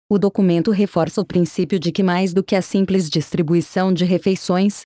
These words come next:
trata-se de direito social que reforça a igualdade de condições de aprendizagem e a valorização da escola como espaço de proteção social,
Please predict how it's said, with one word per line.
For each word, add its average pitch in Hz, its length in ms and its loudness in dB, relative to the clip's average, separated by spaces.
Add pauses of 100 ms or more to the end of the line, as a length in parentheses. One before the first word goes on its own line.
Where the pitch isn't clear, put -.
(160)
trata-se 185 500 0
de 165 140 -2
direito 175 420 0
social 160 480 0
que 208 80 2
reforça 180 500 0
a 180 40 2
igualdade 160 580 2
de 170 140 -2
condições 180 640 0
de 165 80 -2
aprendizagem 165 840 2
e 180 60 2
a 165 40 0
valorização 170 800 0
da 185 100 2
escola 175 460 0
como 180 220 0
espaço 180 420 -2
de 160 100 -4
proteção 185 640 0
social, 151 560 0